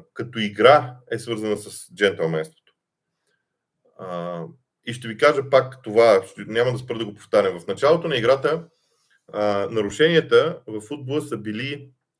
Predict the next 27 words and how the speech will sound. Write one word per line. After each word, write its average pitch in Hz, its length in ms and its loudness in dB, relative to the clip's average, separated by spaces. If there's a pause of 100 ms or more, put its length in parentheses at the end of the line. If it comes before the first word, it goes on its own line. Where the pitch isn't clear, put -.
а, 98 420 -8 (100)
определени 127 500 0
от 135 100 -4
двамата 117 240 0
капитани. 101 520 -6
Не 98 100 -4
е 117 40 -2
имало 113 240 -4
съдии. 85 420 -14 (760)
В - 20 -12
един 156 140 -4
момент 165 220 -2
обаче 156 180 4
става 151 240 2
ясно, 156 180 -2
че 120 80 -14
двамата 131 280 -4
капитани 135 360 -8
не 131 200 -4
са 151 400 4 (760)
съгласни 113 680 4
кое 110 180 0
е 110 40 0
нарушение, 101 520 -6
което 87 260 -6
не 90 80 -8
е. 131 140 -10